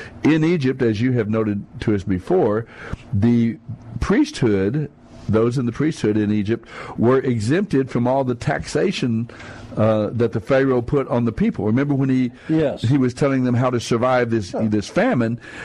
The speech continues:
Speaker 1: uh, he, he increasingly in-,
Speaker 2: Oh.
Speaker 1: he increased the power and, and, and the richness, the wealth of the state,
Speaker 2: Right.
Speaker 1: of the, of the Egyptian government, and they took over the lands, they took over the farms and s-, the stock, and they took over the lives of the people.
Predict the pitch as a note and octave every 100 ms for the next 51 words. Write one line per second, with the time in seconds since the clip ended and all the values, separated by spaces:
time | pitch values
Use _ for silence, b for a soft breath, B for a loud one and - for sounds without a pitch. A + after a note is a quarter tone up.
0 | B - A2+ A2 A2 - A2 - A#2+ A#2+
1 | A#2 B2 A#2+ A#2+ A2 A2+ - - - A#3
2 | B3+ E3+ C3 C3 C3 B2+ - A#2 C3+ C3
3 | B2 F3+ F#3 C3+ A#2+ D#3+ D#3+ D#3+ D3+ C3+
4 | A#2 A#2 A2 A2 G#2+ A2 E3 - A#2 A2+
5 | - A2 B2 C#3+ C3 A#2+ A#2 A2+ - A#3
6 | G#3+ A2+ - B B G#2+ F#2+ - A#2 A2
7 | A2+ A#2 A#2 A2+ A2 A2 A2+ A#2+ - G#2
8 | G2 F#2+ A#2+ A2+ G3+ C3+ G#2+ D#3+ B B
9 | B - A#2 B2+ D#3 C#3+ C#3 B2+ A#2+ A2
10 | G#2+ C3+ D#3 D#3 D3+ B2 G#2 A#2+ A2 A#2
11 | G#2+ G#2 C#3+ C#3+ D3 C#3+ C3+ A#2 A2+ G#2
12 | - G#2 G#2 - C#3+ C#3+ D3 - G#2+ G#2+
13 | G#2+ - - - B2 A#2 A2+ A#2+ F3+ C3
14 | A2 B2 - A#2 A2 A2 A2 G#2 D#3+ F#3
15 | A2